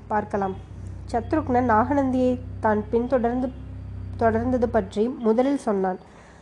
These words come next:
அந்த வரலாறு பின்வருமாறு. நாகநந்தி பரஞ்சோதியிடம் ஓலை கொடுத்து அவனை நாகார்ஜுன மலைக்கு போகும்படி அனுப்பிய பிற்பாடு தெற்கே கிளம்பி போனார். சத்ருக்னனும் அவரை பின்தொடர்ந்து போனான். கெடில நதிக்கரையில் அடர்ந்த காடும்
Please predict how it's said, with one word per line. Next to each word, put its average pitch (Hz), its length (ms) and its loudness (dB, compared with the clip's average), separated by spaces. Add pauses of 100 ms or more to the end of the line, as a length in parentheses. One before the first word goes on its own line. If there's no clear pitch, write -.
(120)
அந்த 233 240 2
வரலாறு 233 460 4
பின்வருமாறு. 208 680 0 (960)
நாகநந்தி 262 600 4
பரஞ்சோதியிடம் 254 720 4
ஓலை 240 280 4
கொடுத்து 214 340 0 (100)
அவனை 220 240 4
நாகார்ஜுன 254 520 2
மலைக்கு 220 360 2
போகும்படி 214 520 2
அனுப்பிய 220 380 2
பிற்பாடு 196 540 -2 (420)
தெற்கே 247 380 2
கிளம்பி 226 300 4
போனார். 196 420 0 (320)
சத்ருக்னனும் 262 640 2
அவரை 233 240 6
பின்தொடர்ந்து 220 580 0
போனான். 202 380 0 (580)
கெடில 294 320 6
நதிக்கரையில் 247 720 4
அடர்ந்த 254 480 4
காடும் 208 440 4